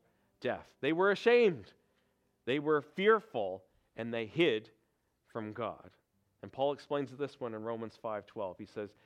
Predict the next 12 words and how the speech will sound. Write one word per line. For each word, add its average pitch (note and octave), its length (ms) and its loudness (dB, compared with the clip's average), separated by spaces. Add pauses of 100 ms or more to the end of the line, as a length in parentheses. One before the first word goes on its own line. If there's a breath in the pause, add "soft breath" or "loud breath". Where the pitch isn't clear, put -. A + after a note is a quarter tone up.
(160 soft breath)
"Therefore, C3+ 560 -2 (320 soft breath)
just F3+ 300 -2
as G3 120 -2
sin G#3 640 -2 (560)
entered F#3+ 360 -2
the F3+ 100 -2
world C#3+ 340 2
through D3 240 -6
one D3 260 0
man," A#2+ 260 -2
that's A#2+ 280 -4
Adam, A#2 500 -4